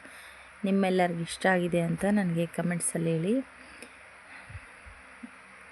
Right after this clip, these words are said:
ಹಾಗೆಯೇ ಎಲ್ಲ ಊಟ ಎಲ್ಲ ಮುಗೀತು. ಆಗಲೇ ಒಂದು, ಒಂದು ಗಂಟೆ ಹನ್ನೆರಡೂವರೆ ಸಮಯದಲ್ಲಿ ಇನ್ನೇನು ಬಿಸಿಲು, ಫುಲ್ಲು ಬಿಸಿಲಾಗಿತ್ತಲ್ಲ, ಅದರಿಂದ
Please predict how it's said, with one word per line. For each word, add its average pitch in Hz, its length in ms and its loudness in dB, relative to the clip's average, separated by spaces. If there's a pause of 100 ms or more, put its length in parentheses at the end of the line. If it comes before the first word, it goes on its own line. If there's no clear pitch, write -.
(2000)
ಹಾಗೆಯೇ 185 500 6
ಎಲ್ಲ 180 140 4 (440)
ಊಟ 180 200 4
ಎಲ್ಲ 180 260 10
ಮುಗೀತು. 175 500 4
ಆಗಲೇ 175 400 2
ಒಂದು, 170 480 2 (640)
ಒಂದು 185 200 4
ಗಂಟೆ 190 360 6
ಹನ್ನೆರಡೂವರೆ 180 840 4 (120)
ಸಮಯದಲ್ಲಿ 170 680 2
ಇನ್ನೇನು 175 420 0 (1500)
ಬಿಸಿಲು, 180 360 4
ಫುಲ್ಲು 185 440 4
ಬಿಸಿಲಾಗಿತ್ತಲ್ಲ, 180 840 2 (640)
ಅದರಿಂದ 175 420 2